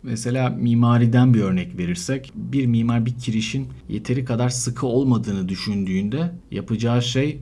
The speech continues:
onun üzerine daha fazla ağırlık koymak oluyor ve böyle yaptığı zaman o parçaların birbirinin içine daha iyi kaynaştığını görüyor.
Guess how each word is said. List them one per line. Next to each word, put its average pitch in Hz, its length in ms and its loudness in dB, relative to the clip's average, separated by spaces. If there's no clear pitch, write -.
onun 127 280 2
üzerine 110 440 0
daha 131 220 0
fazla 123 320 0
ağırlık 127 280 2
koymak 92 360 0
oluyor 110 300 -4
ve 113 160 -2
böyle 139 280 2
yaptığı 120 360 0
zaman 107 420 -2
o 110 120 -8
parçaların 101 540 -4
birbirinin 98 400 -2
içine 101 300 -4
daha 101 180 -4
iyi 95 120 -6
kaynaştığını 95 580 -4
görüyor. 90 380 -6